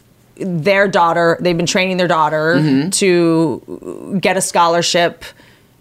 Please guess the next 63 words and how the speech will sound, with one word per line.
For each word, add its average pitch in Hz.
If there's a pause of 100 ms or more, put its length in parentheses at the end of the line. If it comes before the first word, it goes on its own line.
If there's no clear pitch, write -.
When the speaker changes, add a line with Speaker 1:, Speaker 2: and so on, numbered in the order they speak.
Speaker 1:
to 185
college. 160
We 180
just 214
need 262
to 208
cancel 160
college, 131
first -
of 127
all, 151
but 151
that's, -
we'll 180
get 160
Speaker 2:
<laughs> -
Speaker 1:
there. 147 (320)
We 202
don't 214
need 208
it. 185
It's 165
Speaker 2:
Didn't 185
Speaker 1:
ridiculous. 156
Speaker 2:
go. 131
I 131
don't 139
know 123
her. 117 (100)
Speaker 1:
And 202
then 220
someone 196
that 180
recently 196
transitioned, 208
Speaker 2:
Mm-hmm. 147
Speaker 1:
but 165
was 190
always 208
in 208
that 170
body, 175 (200)
and, 190
but 233
they 233
just 226
recently 233
transitioned 180
two 185
years 196
ago. 170
Yeah, 220
well, 208
there 220
was 196
no 220
opportunity 190
to 160
do 175
it 156
any 156
earlier. 135
'Cause -